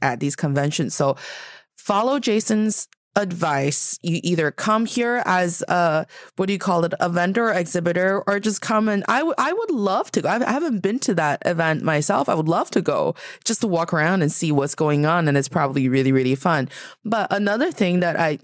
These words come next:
I think we need to mention really is that since we were talking about apec earlier, uh, and, and we talked about this before, which is an apec kind of visa, like an A-, apec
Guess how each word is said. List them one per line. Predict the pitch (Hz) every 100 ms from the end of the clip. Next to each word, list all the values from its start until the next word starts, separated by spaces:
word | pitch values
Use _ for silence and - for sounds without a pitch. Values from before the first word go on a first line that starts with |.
| -
I | 160
think | 170 175 170
we | 165
need | 156 170
to | 196
mention | 147 135 135 135
really | 131 127 143 208
is | - 135
that | 131 135 131
since | 160 139
we | 147
were | 113
talking | 185 170
about | 151 123
apec | 202 208 165 -
earlier, | 160 139 131 - - - - - - -
uh, | 175 -
and, | - 147 370
and | 170
we | 160
talked | 160 220 185
about | 156
this | 147 -
before, | 151 143 156
which | 143 156
is | 170 156
an | 151 -
apec | 185 196 202 185
kind | - 165 156
of | 143
visa, | 147 185 214 - -
like | 147 147
an | 170
A-, | 180 202
apec | - 202 - 170